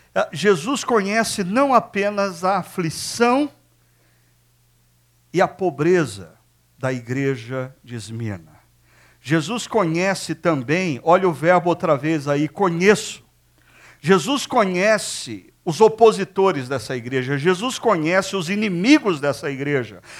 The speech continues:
e eles estão levantando uma blasfêmia contra a igreja de Esmirna. A palavra blasfêmia significa conversa maliciosa,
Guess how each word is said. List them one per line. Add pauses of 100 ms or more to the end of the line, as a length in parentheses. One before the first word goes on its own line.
(140)
e
eles
estão
levantando
uma
blasfêmia
contra (240)
a
igreja
de
Esmirna. (260)
A
palavra
blasfêmia
significa
conversa
maliciosa,